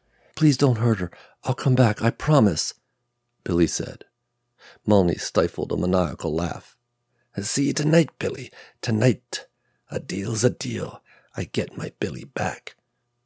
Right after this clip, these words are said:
Mulney said, as he lowered the door closed. Billy looked to the stairs as he heard someone racing down. Nicole poked her head down and looked at Billy.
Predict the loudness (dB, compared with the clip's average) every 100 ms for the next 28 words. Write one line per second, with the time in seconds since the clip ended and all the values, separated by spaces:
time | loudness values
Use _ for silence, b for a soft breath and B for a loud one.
0 | _ 2 2 0 -8 -10 -10 -14 _ _
1 | _ _ -6 -2 -2 0 0 0 -6 -10
2 | -4 -4 -4 -6 -4 -4 -6 -16 -20 _
3 | _ _ _ _ _ _ B B B 2
4 | 4 4 2 0 -8 -8 -6 0 2 2
5 | -6 b b 0 0 2 0 0 2 2
6 | 2 -2 -4 -4 -6 -2 -2 -2 -8 _
7 | _ _ _ B B -6 0 2 2 0
8 | -4 -6 -4 0 0 0 -6 -8 -16 B
9 | -6 -2 -4 -6 -14 -16 -16 -20